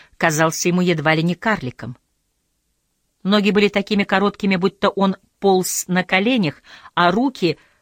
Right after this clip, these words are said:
которые он, согнув, выставил перед грудью, будто обрывались у локтей. По сравнению с ними туловище было неимоверно длинным,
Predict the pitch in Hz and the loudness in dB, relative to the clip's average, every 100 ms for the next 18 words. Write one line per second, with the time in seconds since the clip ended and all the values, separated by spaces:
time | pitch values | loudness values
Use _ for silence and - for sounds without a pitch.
0 | _ - 180 185 180 - 180 170 - 185 | _ -4 0 2 0 2 0 0 0 0
1 | 185 180 - 180 202 302 - 175 165 - | 2 0 -2 -2 0 0 0 -2 -2 -2
2 | 165 160 160 151 123 139 - _ _ _ | -2 0 -2 -2 -4 -8 -8 _ _ _
3 | _ _ _ _ _ _ 147 143 - 143 | _ _ _ _ _ _ -10 -6 -4 -2
4 | 147 143 135 131 - - 143 139 - - | -2 -2 -2 -4 -8 -8 -6 -6 -10 -10
5 | 117 117 _ _ _ _ _ _ _ _ | -10 -10 _ _ _ _ _ _ _ _
6 | _ _ _ _ _ _ _ _ 202 - | _ _ _ _ _ _ _ _ -4 0
7 | 202 208 302 349 294 - 294 277 247 254 | 2 2 2 0 0 0 2 2 2 0
8 | 240 202 - 190 202 202 185 190 185 170 | 0 0 0 0 2 2 2 0 2 2
9 | 170 233 226 220 165 139 120 117 117 | 0 -2 -2 -4 -2 -4 -4 -6 -8